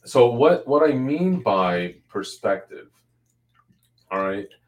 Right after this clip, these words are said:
um, it's, it's how you frame things.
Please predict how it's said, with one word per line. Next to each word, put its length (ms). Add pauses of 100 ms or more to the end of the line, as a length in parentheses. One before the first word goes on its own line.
(320)
um, 600 (1400)
it's, 360
it's 140
how 180
you 140
frame 420
things. 500